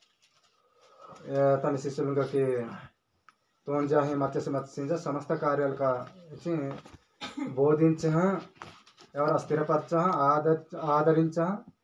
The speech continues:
హచ్చసి. "నాను మీకు అనాథలంగా లెక్కిపిస్తాం,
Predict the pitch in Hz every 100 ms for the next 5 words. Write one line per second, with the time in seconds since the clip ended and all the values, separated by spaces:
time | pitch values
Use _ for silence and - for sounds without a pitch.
0 | _ _ _ _ _ _ _ - 151 156
1 | 139 127 104 _ 151 139 151 151 151 151
2 | 175 147 147 151 147 143 143 139 147 143
3 | 131 147 143 185